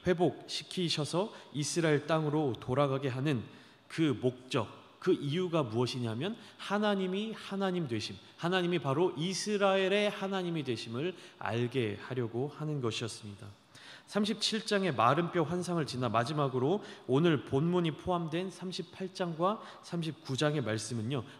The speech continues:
바로 이렇게 새롭게 태어난 이스라엘 민족의 모습을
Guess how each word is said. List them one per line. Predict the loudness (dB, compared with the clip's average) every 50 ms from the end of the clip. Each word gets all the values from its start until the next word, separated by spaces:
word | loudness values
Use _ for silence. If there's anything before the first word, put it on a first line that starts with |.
| -12
바로 | -8 -4 0 2 2
이렇게 | 2 2 0 -2 -4
새롭게 | -6 -6 -4 0 0 0 0 0 -2 -2 0 2 2 2 0 -4 -10
태어난 | -12 -4 2 4 4 4 6 4 2 2 0 -4 -10 -16 -12 -6
이스라엘 | -4 -4 -2 -2 0 2 2 2 2
민족의 | 2 0 0 2 2 2 2 2
모습을 | 2 2 0 0 0 -4 -4 -2 0 0 0 0